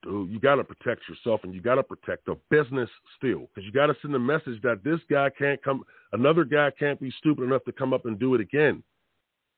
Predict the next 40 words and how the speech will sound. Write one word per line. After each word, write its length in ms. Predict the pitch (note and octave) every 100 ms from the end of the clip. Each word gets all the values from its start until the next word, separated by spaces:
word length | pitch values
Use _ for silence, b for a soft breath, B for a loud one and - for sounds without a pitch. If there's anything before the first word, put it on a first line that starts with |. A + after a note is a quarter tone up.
| _ _ _ _ _ _ _ _ -
You 120 | A2
know, 180 | G#2+ A2+
that's 340 | E2 C#3 D3+
why 280 | D3 D3 C#3 G#2 -
it's, 180 | C3+ - D#3+
that's 240 | B2+ E3
why 240 | E3 E3 D3
that's 320 | C#3+ D3+ - F2+
done 380 | C3+ D#3+ E2+ B1+ _ _ _ _
the 60 | G#2+
way 220 | A2+ C3+
it's 160 | A#2 -
done. 340 | B2 C3+ - - _ _ _ _ _ _ _
Protecting 500 | A2 - D#3+ E3 D3
yourself 440 | C#3 D3 - C#3+ C3 -
and 220 | C3+ D#3
the 100 | B2+
business. 560 | F2+ E3 D#3+ B2 A2 - _ _ _ _ _ _
It's 100 | -
no 160 | E3+ E3
different 380 | F3+ F3 D#3+
than 180 | E3 D#3+
going 260 | C3 F3 D#3
back 220 | E3 -
in 80 | E3
the 60 |
day 260 | C#3+ D#3+ F3
where, 300 | D#3+ D#3+ D3+ _ _ _ _
you 120 | B2+
know, 300 | C#3+ C3 A#2 _ _ _ _
uh, 280 | B2 C3 G#2+ - _ -
if 160 | C3+
a 80 | C#3
wrestler 480 | B2 D#3 F3+ E3 E3
got 280 | C#3 D#3+ D3+
into 220 | C#3+ D3+
a 40 | C3
fight 240 | E3+ F3+ C3+
with 140 | C#3+
a, 100 | C3+